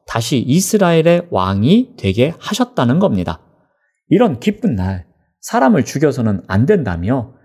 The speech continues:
시므이에게 "내가 이 일로 죽지 아니하리라." 하고 그를 살려줍니다. 보복하고 싶은 순간이었을 겁니다. 감정에 따라서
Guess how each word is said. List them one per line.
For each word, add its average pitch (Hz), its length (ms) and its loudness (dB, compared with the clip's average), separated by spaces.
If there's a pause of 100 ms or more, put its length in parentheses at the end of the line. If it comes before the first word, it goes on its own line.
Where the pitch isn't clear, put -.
(180)
시므이에게 165 840 2 (240)
"내가 104 360 2
이 151 280 2
일로 156 540 2
죽지 120 560 -4
아니하리라." 143 840 0
하고 117 580 -2
그를 120 460 -4
살려줍니다. 113 880 -2 (1200)
보복하고 139 580 2
싶은 135 420 -2
순간이었을 139 760 -2
겁니다. 117 640 -2 (300)
감정에 127 880 0
따라서 135 760 -2